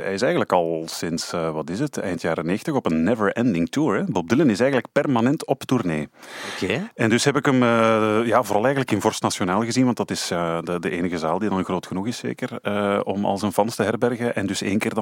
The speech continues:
Speaker 1: op Hyde Park, eh, een paar jaar geleden.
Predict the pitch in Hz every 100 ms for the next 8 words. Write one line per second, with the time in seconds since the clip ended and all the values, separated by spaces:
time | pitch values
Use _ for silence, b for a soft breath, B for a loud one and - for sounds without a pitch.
0 | 110 87 87 107 - 117 113 117 107 107
1 | 107 107 107 B B B B B - 110
2 | 104 98 92 92 104 123 135 143